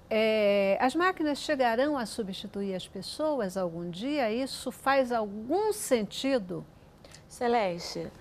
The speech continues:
Speaker 2: é, esse sentido significa exatamente a capacitação do ser humano, né? Por isso que é necessário buscar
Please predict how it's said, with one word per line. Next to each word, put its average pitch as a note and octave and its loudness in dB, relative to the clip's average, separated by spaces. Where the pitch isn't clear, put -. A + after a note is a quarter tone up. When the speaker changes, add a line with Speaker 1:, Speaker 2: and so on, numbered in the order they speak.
Speaker 2:
é, G3+ 0
esse C4+ 0
sentido B3+ 0
significa A3+ 0
exatamente A3+ 0
a A3+ -4
capacitação B3+ -2
do C4 -2
ser C4 2
humano, F#3+ -2
né? F#3+ -4
Por A3+ 2
isso C#4+ 0
que - 2
é C#4+ 4
necessário B3 0
buscar A3 0